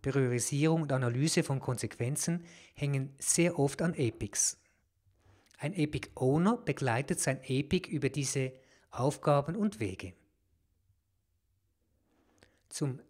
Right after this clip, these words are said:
Enterprise Architect. Ein Enterprise Architect sichert eine Konsistenz der Umgebungen über die verschiedenen Wertströme hinweg ab und vermeidet dadurch Inkompatibilitäten.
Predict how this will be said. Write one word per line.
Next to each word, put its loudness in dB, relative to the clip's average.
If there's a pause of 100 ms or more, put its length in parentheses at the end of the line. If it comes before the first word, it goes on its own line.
(140)
Enterprise 2
Architect. -6 (840)
Ein -4
Enterprise 0
Architect 0 (220)
sichert -2
eine 0 (100)
Konsistenz 0
der 0
Umgebungen 0
über 0
die -2
verschiedenen -4
Wertströme 0
hinweg -4
ab -4 (300)
und -4
vermeidet 2
dadurch 2
Inkompatibilitäten. -2